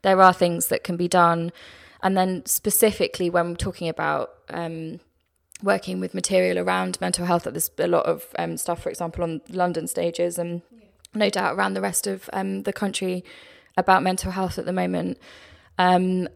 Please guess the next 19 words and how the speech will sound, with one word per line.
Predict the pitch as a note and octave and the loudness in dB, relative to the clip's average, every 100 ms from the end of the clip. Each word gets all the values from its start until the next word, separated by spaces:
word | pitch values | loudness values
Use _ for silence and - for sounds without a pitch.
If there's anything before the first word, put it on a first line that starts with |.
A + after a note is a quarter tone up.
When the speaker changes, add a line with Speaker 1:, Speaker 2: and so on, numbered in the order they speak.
| - | -4
Speaker 1:
and | G3 - | -2 6
quite | G#3+ - | 8 10
a | |
lot | G3 F3 | 8 4
of | |
those | F#3 F3+ - - | 2 2 0 -2
things | - F#3 F3+ F3+ | 0 0 0 0
are | F3 | 0
written | F#3 F#3 - F3 F3 | 0 0 4 4 2
by | F3 | -2
people | F3 F3 - F3 | -2 -2 0 2
with | E3+ F3 F3 - - - - - - | 6 6 6 0 -18 -18 -20 -16 -2
their | E3+ E3+ | 2 4
own | E3+ E3+ E3 E3 | 2 0 -4 -2
experience | F3+ - F#3 F#3 - F3 | -2 0 2 2 2 0
of | E3 | 2
it. | C#3+ - | 2 2
So | F3 | 0
I'm | F3 | -2